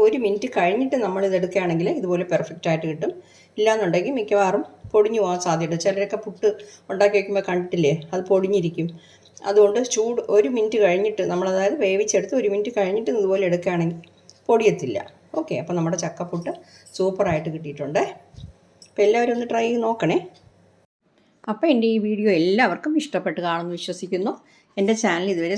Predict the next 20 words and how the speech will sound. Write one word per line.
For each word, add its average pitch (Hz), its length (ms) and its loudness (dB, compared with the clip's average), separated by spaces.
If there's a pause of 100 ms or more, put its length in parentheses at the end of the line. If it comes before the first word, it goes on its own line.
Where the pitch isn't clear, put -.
സബ്സ്ക്രൈബ് 254 460 -4
ചെയ്തില്ലെങ്കിൽ 156 460 -2
ദയവ് 156 220 -2
ചെയ്ത് 170 140 -6 (100)
സബ്സ്ക്രൈബ് 220 460 -8
ചെയ്യാനും 147 300 -4 (420)
ലൈക്ക് 185 260 -2
ചെയ്യാനും 196 340 -2
ഷെയർ 175 240 -4
ചെയ്യാനും 180 320 -6
കമൻറ്റ് 175 280 -6
ചെയ്യാനും 175 240 -6
ഒന്നും 254 280 -2
മറന്നു 160 300 -4
പോകരുത്. 147 360 -4 (520)
അടുത്ത 220 340 -2
നല്ലൊരു 240 480 2
റെസിപ്പിയായിട്ട് 160 560 -6 (680)
വീണ്ടും 196 360 0
കാണാം. 139 260 -10